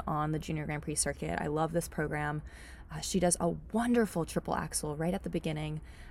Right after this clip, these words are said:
um, and then nails her triple Lutz, triple toe, and so on. She has so many beautiful stretches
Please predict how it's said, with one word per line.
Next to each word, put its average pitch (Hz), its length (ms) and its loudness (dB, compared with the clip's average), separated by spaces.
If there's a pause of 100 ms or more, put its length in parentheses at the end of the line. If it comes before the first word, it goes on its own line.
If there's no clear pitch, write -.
(120)
um, - 360 -2
and 165 440 2 (440)
then 170 260 4
nails 160 380 2
her 160 120 0
triple 160 240 -4
Lutz, 165 160 -2
triple - 240 -6
toe, 226 500 8
and 160 400 2 (160)
so 180 240 6
on. 156 280 4 (1000)
She - 220 2
has 277 180 4
so - 180 10
many 262 180 4
beautiful 180 400 2
stretches 165 640 0